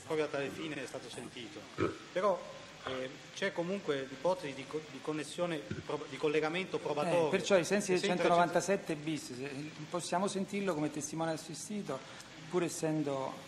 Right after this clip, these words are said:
Speaker 1: Eh, però,
Speaker 2: eh,
Speaker 1: il punto è
Speaker 2: e
Speaker 1: questo.
Speaker 2: quindi è obbligato a,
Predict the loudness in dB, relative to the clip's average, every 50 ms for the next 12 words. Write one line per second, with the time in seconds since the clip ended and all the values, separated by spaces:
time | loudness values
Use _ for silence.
0 | -6 -4 -4 -2 0 2 2 2 2 0 -4 -8 -10 -10 -12 -12 -10 -10 -10 -10
1 | -8 -6 -6 -4 -2 -2 0 0 2 4 6 6 6 6 6 4 2 2 4 4
2 | 4 4 6 8 8 8 8 8 8 8 8 8